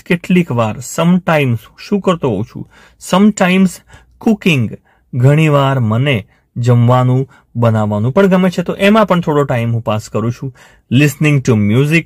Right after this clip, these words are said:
મને મ્યુઝિક સાંભળવું ગમે છે, સંગીત, રીડિંગ ગમે છે,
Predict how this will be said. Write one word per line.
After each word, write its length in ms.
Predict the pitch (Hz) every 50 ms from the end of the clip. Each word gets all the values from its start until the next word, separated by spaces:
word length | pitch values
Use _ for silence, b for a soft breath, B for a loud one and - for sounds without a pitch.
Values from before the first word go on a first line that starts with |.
| _ -
મને 240 | 117 113 110 110 110
મ્યુઝિક 460 | 110 110 117 123 120 143 139 - -
સાંભળવું 540 | 135 - - 135 127 127 135 135 131 135 131
ગમે 220 | 131 123 123 123
છે, 100 | 123 139
સંગીત, 580 | 131 - - 127 117 117 117 120 127 - - -
રીડિંગ 440 | 113 117 117 117 - 151 160 151 139
ગમે 240 | 139 131 127 127 127
છે, 300 | - - 131 127 127